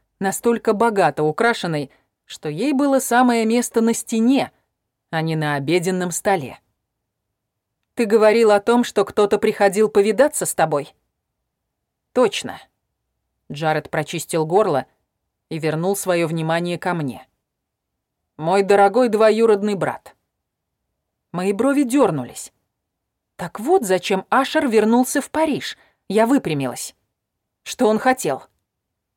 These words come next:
Узнать, какую ложь я тебе скормил. Мой пульс взорвался, ускорив поток крови до такой степени, что я перестала чувствовать руки и ноги. «И что ты ему ответил?»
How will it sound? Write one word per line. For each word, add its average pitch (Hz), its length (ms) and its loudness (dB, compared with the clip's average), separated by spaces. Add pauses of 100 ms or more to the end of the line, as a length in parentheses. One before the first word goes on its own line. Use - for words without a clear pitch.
(320)
Узнать, 151 500 -2
какую 175 400 2
ложь 170 300 2
я 208 120 2
тебе 214 280 0
скормил. 269 560 -2 (1200)
Мой 175 200 -4
пульс 180 320 -2
взорвался, 185 720 2 (460)
ускорив 180 500 -2
поток 180 360 -2
крови 202 300 2
до 175 120 -2
такой 190 280 0
степени, 175 600 -4 (380)
что - 200 -12
я 175 160 0
перестала 196 540 2
чувствовать 190 640 -2
руки 208 280 0
и 208 80 0
ноги. 180 400 0 (960)
«И 214 120 2
что 196 220 2
ты 220 120 0
ему 202 180 2
ответил?» 185 460 -2